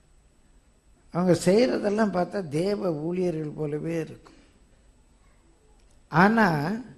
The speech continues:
உள்ளத்திலேயோ ஓநாய். பார்க்கறதுக்கு நல்ல ஒரு பிலீவரா,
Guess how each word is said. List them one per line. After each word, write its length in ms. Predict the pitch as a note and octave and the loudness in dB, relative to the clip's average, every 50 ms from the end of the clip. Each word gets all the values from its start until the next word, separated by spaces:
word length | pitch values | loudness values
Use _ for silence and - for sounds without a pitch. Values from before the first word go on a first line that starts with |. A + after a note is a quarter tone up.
| - _ _ _ _ _ _ _ _ _ _ _ _ - C#3 C3 C#3+ | -20 _ _ _ _ _ _ _ _ _ _ _ _ -14 -4 2 4
உள்ளத்திலேயோ 1160 | F#3 A#3+ C#4 D4 D4+ D4+ D4 C#4 - - F#3+ G3 F#3 F3+ E3+ E3 D#3 D#3+ F3+ G#3 A#3+ A#3+ - F3 | 6 8 8 8 6 6 6 4 2 0 -2 -2 2 4 4 4 4 4 2 2 2 0 -2 -4
ஓநாய். 500 | D3 C#3 C3+ C3 B2+ B2 A#2+ A#2 A#2 A#2 - - - | -4 -4 -4 -4 -6 -8 -10 -14 -16 -20 -18 -12 -8
பார்க்கறதுக்கு 480 | F#3+ G#3 A3 A3 G#3 F#3 F3 F3 - | -6 -4 -4 -4 -4 -6 -6 -6 -8
நல்ல 520 | A#3 A3 F3+ D#3+ E3+ - F3 F3 F3+ F#3+ E3 | -8 -10 -10 -10 -12 -14 -12 -12 -10 -10 -8
ஒரு 220 | E3 E3 D3+ C3+ A#2+ | -6 -6 -6 -6 -4
பிலீவரா, 520 | C#3+ C#3 C#3 D3 D3 C#3 C3+ C3+ C3 C3 | -4 -4 -2 -4 -4 -4 -6 -10 -12 -14